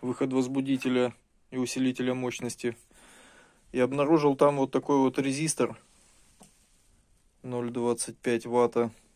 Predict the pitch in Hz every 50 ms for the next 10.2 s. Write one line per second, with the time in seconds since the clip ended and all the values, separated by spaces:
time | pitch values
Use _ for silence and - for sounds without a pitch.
0 | _ _ - 123 120 117 120 120 117 - - 127 123 120 117 110 - _ _ _
1 | _ _ _ _ _ _ _ _ _ _ _ _ _ _ _ - - - _ _
2 | - - 120 - 120 120 117 - 131 127 127 127 123 123 120 113 - - 120 -
3 | - - - 123 117 - 151 151 151 156 151 - _ _ _ _ _ _ _ _
4 | _ _ _ _ _ _ - - - 120 120 120 120 117 123 120 120 117 117 113
5 | 113 - - - 120 117 113 120 120 123 143 165 170 - - 135 131 - - _
6 | _ _ _ _ _ _ _ _ _ _ _ _ _ _ _ _ _ _ _ _
7 | _ _ - - - - 131 127 120 127 127 139 135 131 - 123 120 127 127 127
8 | - 139 131 131 135 127 - 139 127 113 113 - 117 - - 131 135 131 120 120
9 | 127 135 131 131 135 131 123 123 120 131 123 127 127 131 123 131 139 156 160 151
10 | 139 127 120 113